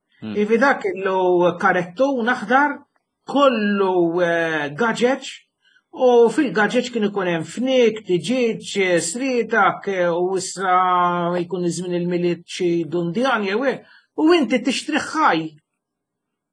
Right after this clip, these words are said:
Speaker 2: Eh, dawk huma memorji z-, żbieħ u għalija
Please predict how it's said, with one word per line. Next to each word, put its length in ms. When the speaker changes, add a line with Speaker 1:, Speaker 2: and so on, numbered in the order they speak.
Speaker 2:
Eh, 220
dawk 220
huma 220
memorji 480
z-, 140
żbieħ 320
u 160
għalija 440